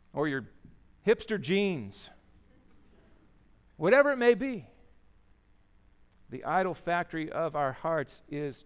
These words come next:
churning, and the enemy will play that song all the way to the fires of hell. It's harder to notice when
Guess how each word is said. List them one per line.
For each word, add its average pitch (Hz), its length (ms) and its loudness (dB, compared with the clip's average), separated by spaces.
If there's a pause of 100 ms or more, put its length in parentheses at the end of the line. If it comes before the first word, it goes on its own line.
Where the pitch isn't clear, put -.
churning, 107 720 -10 (320)
and 143 160 -10
the 135 180 -6
enemy 139 400 -8
will 113 160 -8
play 131 640 -6 (100)
that 117 300 -6
song 110 560 -8 (340)
all 156 260 4
the 131 100 -2
way 120 180 0
to 110 140 -12
the 113 80 -16
fires 113 420 -8
of - 100 -20
hell. - 240 -20 (1700)
It's - 260 -6 (100)
harder 190 540 4
to - 180 -8
notice 156 640 0
when 147 260 -4